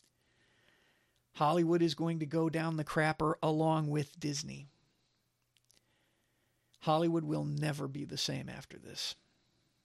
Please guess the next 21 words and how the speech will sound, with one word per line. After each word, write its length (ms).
And 180
the 60
great 400
thing 260
about 360
it 100
is 220
that 200
through 380
this, 560
there 140
are 40
a 60
lot 220
of 100
independent 640
creators 680
who 400
are 360
coming 320
up. 160